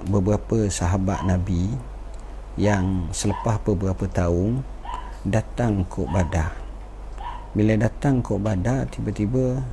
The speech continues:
dia nampak satu petang tu macam seorang lelaki yang keluar daripada kubur meraung dengan keadaan rambutnya berapi dan minta tolong, dan datang yang belakang menyembam kembali.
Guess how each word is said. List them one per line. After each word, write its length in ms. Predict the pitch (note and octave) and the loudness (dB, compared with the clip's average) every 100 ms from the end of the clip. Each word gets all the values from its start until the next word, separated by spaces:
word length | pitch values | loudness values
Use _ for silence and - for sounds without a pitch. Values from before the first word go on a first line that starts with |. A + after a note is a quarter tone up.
| - G2+ | -4 2
dia 160 | A2 | 2
nampak 560 | A2 A2 A#2 - G#2 - - - - - - | 4 2 0 0 -2 -2 -10 -12 -10 -12 -12
satu 400 | - - G#2 G#2+ | -4 0 0 -2
petang 480 | - - C3 B2+ A#2+ | -6 -2 2 4 2
tu 320 | A#2+ A#2+ C#3 C2 B2 | 2 0 2 0 -2
macam 480 | G#2+ G#2 A2 A2 G#2+ | -2 0 0 0 0
seorang 400 | - F2+ A#2 G#2 | 0 0 2 2
lelaki 760 | G#2 G#2 G2+ - A#2+ C3 B2+ | 2 2 0 -2 0 0 0
yang 160 | A2 G2+ | 0 0
keluar 360 | - A2+ A#2 G2+ | 0 0 2 0
daripada 280 | G#2 F#2 G#2 | -2 -2 -4
kubur 480 | - G2 A2+ A2+ G2 | -2 0 2 2 2
meraung 480 | G2+ G#2 B2+ D#3+ D#3 - - - - - | 2 4 4 4 0 -6 -10 -10 -12 0
dengan 320 | G#2+ A2 G#2+ | 4 4 4
keadaan 480 | G#2 F#2+ F2 G2 G#2+ | 2 2 2 2 2
rambutnya 560 | G2 G#2 G#2+ E2+ G2+ G2 | 4 4 2 2 2 2
berapi 560 | F#2+ G2 - A#2+ B2+ | 0 0 -2 0 2
dan 240 | A2+ G#2 G2 | 2 2 2
minta 240 | F#2 D2 - | 2 -2 -2
tolong, 560 | F#2+ F#2+ A#2+ C3+ D#3 C#3 | 0 2 2 2 -2 -2
dan 240 | F#2+ F#2+ G2 | 0 0 -2
datang 320 | - A2 G2 | -2 -2 2
yang 160 | F#2+ | 2
belakang 400 | G2 G2 - A#2+ A#2 | 0 -2 -2 0 2
menyembam 680 | A2 G#2 G#2 G#2 G#2 F2+ F2+ | 2 4 4 4 2 0 0
kembali. 480 | F#2+ F#2 F2 F2 | 0 2 2 0